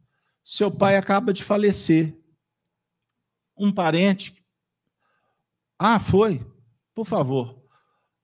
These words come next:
conduz o processo que eu tenho uma palestra agora. Eu faço a palestra, termino e vou pra aí." Ele começa a palestra, gente, eu fui surpreendido agora com a notícia que, não sei se era o pai ou a mãe,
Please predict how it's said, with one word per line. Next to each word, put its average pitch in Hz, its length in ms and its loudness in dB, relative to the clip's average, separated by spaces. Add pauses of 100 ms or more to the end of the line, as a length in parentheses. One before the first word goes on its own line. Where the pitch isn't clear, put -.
conduz 196 480 6
o 226 60 -4
processo 185 540 -4
que - 80 -4
eu 180 40 -2
tenho 190 140 -2
uma 185 140 -2
palestra 160 560 -2
agora. 127 320 0
Eu 139 80 0
faço 170 400 -4
a - 20 -6
palestra, 160 540 -4
termino 156 540 -2
e 170 60 -4
vou 151 200 -4
pra 165 180 -8
aí." 131 320 -6 (2000)
Ele 226 180 6
começa 254 480 2
a 247 40 0
palestra, 208 460 0
gente, 180 560 -2
eu 170 100 -6
fui 214 520 -8 (400)
surpreendido 180 880 -4
agora 156 380 -2
com - 80 -10
a 160 40 -6
notícia 151 480 -4
que, 139 320 -8 (460)
não 302 100 -8
sei 233 220 -4
se 220 140 -6
era 202 100 0
o 143 60 -2
pai 196 320 0
ou 214 100 2
a 202 80 4
mãe, 139 460 -2